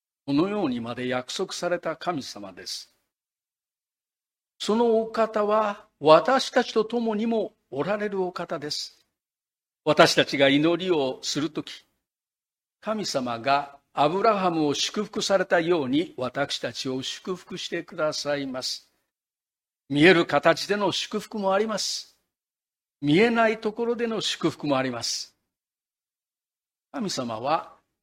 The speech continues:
私たちの方に近づいて、いつも共におられ、絶えず耳を傾けてくださるお方です。ですから、感謝と賛美をお捧げしたいと思います。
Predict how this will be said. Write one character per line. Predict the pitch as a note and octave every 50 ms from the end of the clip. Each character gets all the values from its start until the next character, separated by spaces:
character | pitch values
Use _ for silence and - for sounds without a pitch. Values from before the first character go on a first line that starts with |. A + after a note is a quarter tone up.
| _ _ -
私 | C3+ C#3 D3 C#3+ - - C4 - -
た | - A#3+ G#3+
ち | - A3
の | G#3 G#3 F3+
方 | F#3+ G#3+ G#3
に | G3 F#3+ F#3
近 | - - - A3
づ | A3+ G3+ G#3+ A3
い | F#3
て、 | - - D#3+ C#3 - _ _ _ _ _
い | - F3+ F#3+
つ | - - - D3+
も | A#2+ A#2+ C3 D#3 F3+ - - _ -
共 | - B2+ C#3+ D#3 D#3 D#3
に | D#3 D3+ D3
お | C#3+ C#3
ら | C#3 C#3
れ、 | C#3 D3 D3 - _ _
絶 | - - C#3
え | D3 C3+ B2+ B2
ず | A#2+ B2 B2+ D#3+ - _ _ _ _ _ _ _ -
耳 | C3+ C#3+ D3+ D#3 E3 G3 A#3 B3 B3+
を | B3+ A#3+ A#3 A3+ - - _ _
傾 | - - B2 - - B2 C3+ E3 G3
け | F#3+ - A3+ A3
て | A3 G3
く | - -
だ | - E3
さ | - - D#3
る | D3+ C#3+ C#3 - -
お | - B2+
方 | - - - - -
で | - - -
す。 | - - - _ _ _ _ _ _ _ _ _ _ _ _ _ _ _ _ _ _ _ _ _
で | - D3
す | - -
か | C3+ A2
ら、 | - B2 -
感 | - D3+ D3+ C3+ B2
謝 | - A2+
と | - - B2
賛 | A#2 - - D3 B2+ A#2+
美 | A2+ A#2+ C#3+
を | D#3+ E3+ E3 -
お | -
捧 | A#2 - D#3 C#3+ - E3 D3+
げ | D#3+ D#3+ D3+
し | - - -
た | E3 D3+
い | D3+ D3
と | D3+ - F3+ F#3 F#3 - - -
思 | C3 C3 D3 D3
い | C#3
ま | C#3 C3 A2
す。 | - - - - - _ _